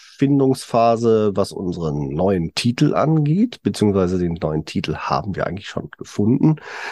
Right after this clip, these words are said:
Wir, ähm, sind gerade dabei, ein neues Logo zu entwickeln und werden zeitnah rebranden.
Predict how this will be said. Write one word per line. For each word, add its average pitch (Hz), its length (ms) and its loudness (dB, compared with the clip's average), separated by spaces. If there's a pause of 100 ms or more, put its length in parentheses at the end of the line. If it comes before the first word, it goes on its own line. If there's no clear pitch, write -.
(120)
Wir, 101 460 4
ähm, 80 420 -4
sind 101 220 -2
gerade 92 240 0
dabei, 82 400 -2
ein 90 140 0
neues 73 260 -4
Logo 87 380 0
zu - 200 0
entwickeln 131 460 2
und 95 180 2
werden 82 340 -2
zeitnah 98 640 -2
rebranden. 120 1080 0